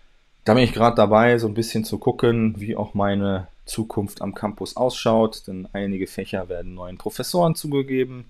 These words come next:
zufälligerweise vielleicht auch dieses, das ihr gerade hört, also habt noch Glück gehabt, dass ihr das dann möglicherweise bei mir habt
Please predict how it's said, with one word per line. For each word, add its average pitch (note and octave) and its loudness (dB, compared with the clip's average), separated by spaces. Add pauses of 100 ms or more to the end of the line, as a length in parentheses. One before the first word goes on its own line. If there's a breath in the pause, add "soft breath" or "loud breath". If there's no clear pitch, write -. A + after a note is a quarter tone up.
(120)
zufälligerweise F#2 -4
vielleicht - -12
auch F2+ -12
dieses, G2 2
das F#2 -4
ihr F2+ -8
gerade E2+ -6
hört, A#2+ 0
also F2+ -6
habt - -8
noch F2+ -6
Glück C3+ -2
gehabt, - 0
dass C3+ -6
ihr B2+ -2
das B2 -2
dann A#2+ -6
möglicherweise A2 -6
bei G#2+ -6
mir G#2+ -2
habt - -6